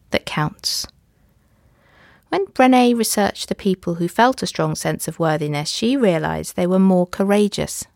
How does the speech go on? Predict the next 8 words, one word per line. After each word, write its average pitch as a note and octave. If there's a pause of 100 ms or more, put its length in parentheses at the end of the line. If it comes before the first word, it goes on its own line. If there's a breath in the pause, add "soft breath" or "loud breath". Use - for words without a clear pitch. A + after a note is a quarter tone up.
than E3
most. - (540 loud breath)
The D4
original D#4+
definition B3+
of G3
courage D3
means F#3+